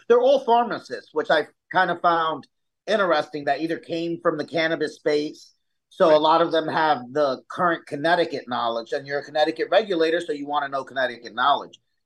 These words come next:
But I definitely have to say the D C P has definitely stepped their game up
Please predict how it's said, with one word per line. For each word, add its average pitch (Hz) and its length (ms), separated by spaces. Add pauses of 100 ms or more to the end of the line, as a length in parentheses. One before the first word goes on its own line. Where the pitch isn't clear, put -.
But 170 80
I 180 80
definitely 196 400
have 175 200
to 170 60
say 165 240
the 147 120
D 160 160
C 147 180
P 151 140
has 127 160
definitely 151 400
stepped 160 400
their 143 140
game 143 360
up 104 220